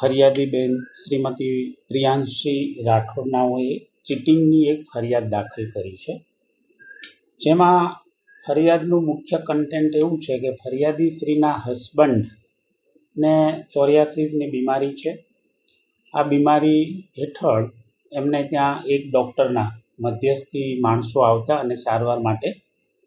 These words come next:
એમને તૈયાર કરેલા. આ ડૉક્ટર વારસી યુનાની પ્રેક્ટિસ કરે છે. યુનાની એક, અ, મેડિકલ ટ્રીટમેન્ટનો એક પ્રકાર છે,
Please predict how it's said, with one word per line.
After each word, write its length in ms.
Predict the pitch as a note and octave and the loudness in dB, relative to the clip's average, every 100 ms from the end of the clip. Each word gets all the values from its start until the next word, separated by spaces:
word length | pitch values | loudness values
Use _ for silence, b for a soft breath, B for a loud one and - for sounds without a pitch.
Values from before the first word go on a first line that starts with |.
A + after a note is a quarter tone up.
| - | -10
એમને 500 | B2 B2+ B2 B2+ B2+ B2+ | -2 2 2 0 -4 0
તૈયાર 260 | B2 G#2 | 2 2
કરેલા. 460 | - F#2+ F#2 F#2 - _ _ _ _ _ _ _ _ _ _ _ _ D3 | -2 -6 -6 -8 -14 _ _ _ _ _ _ _ _ _ _ _ _ 2
આ 320 | D#3 E3+ E3 | 4 4 2
ડૉક્ટર 440 | D#3 D#3 F3+ F3 F3 E3+ E3+ - _ C3+ | 0 4 6 8 8 4 0 -6 _ 0
વારસી 840 | C3 C3 - - F#3 D#3 A2 - _ - | 2 2 0 -6 -4 -2 -4 -10 _ -14
યુનાની 500 | C#3+ D#3 E3+ E3+ E3+ | -2 4 6 6 4
પ્રેક્ટિસ 540 | D3+ C#3 - C3 A2+ - | 2 0 -2 -8 -10 -8
કરે 220 | A#2 B2 | -6 -6
છે. 160 | B2+ F#3 | -4 -6
યુનાની 540 | E3 D3+ D3+ D#3 D#3 | -2 0 2 4 4
એક, 240 | D3 - | 2 2
અ, 380 | C#3+ C#3+ C#3 - _ _ C#3 | 4 4 2 -4 _ _ -8
મેડિકલ 540 | C#3 C#3 C#3+ D#3 D3+ | -4 -4 0 0 0
ટ્રીટમેન્ટનો 640 | D3 - D3+ D3 C#3 D3 | -6 -6 -6 -4 -4 -4
એક 160 | C3+ - | -6 -4
પ્રકાર 420 | A#2+ A2+ B2+ - | -4 2 2 0
છે, 320 | - E3 E3 | -4 -8 -8